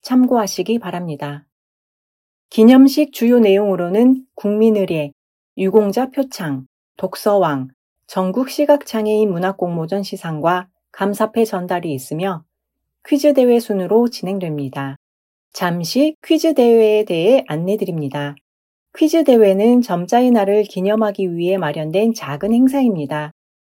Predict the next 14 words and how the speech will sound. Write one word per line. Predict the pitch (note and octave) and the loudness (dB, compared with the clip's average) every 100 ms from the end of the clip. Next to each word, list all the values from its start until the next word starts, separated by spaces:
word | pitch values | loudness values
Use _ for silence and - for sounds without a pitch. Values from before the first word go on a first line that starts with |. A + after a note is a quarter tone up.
| _ _ _ - | _ _ _ -8
총 | E4 E4 D#4+ A3+ | 4 6 6 6
네 | A3 | 6
문제 | A3 G#3+ G3+ G3 G3+ | 4 2 0 -2 -2
주관식이며 | G3+ - G3 G#3 G3 E3 D3+ E3+ G3 A3 _ _ _ _ | -4 -2 -2 0 -4 -6 -4 -4 -4 -8 _ _ _ _
점자로 | - F#3+ G3 B3+ B3+ A#3+ | -2 -2 2 2 2 2
된 | A3+ A3 G3+ | 4 4 2
문제를 | G3+ F#3+ G3 A3+ A#3+ | 0 2 2 2 0
배부하면 | G3+ F#3+ G3 E3 F3+ G#3+ C3+ _ _ _ | -4 -2 -4 -2 -4 -4 -6 _ _ _
점자로 | - E3+ D#3+ E3 G3 C#4+ | -6 -6 -2 -2 2 0
답을 | - D#3 G#3+ | 0 -4 -4
작성해야 | - D3 - G#3+ F#3 G3 | -6 -8 -6 -4 -2 -2
합니다. | A3+ G3 C#3+ C#3 C#3+ _ _ _ _ _ _ _ _ _ _ - | -2 -4 -6 -8 -10 _ _ _ _ _ _ _ _ _ _ -2
퀴즈 | D#4 D#4+ D4 | 0 2 2
대회 | B3 A#3+ A#3+ A#3+ | 2 4 2 2